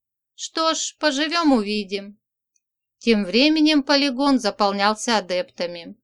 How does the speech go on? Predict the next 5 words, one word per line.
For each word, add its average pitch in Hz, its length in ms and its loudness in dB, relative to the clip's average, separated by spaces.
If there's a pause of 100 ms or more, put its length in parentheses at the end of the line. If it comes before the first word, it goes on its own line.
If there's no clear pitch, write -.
(360)
Весь 339 300 -2
первый 226 360 2
курс, 254 560 -6
даже 262 360 2
целители. 202 920 -6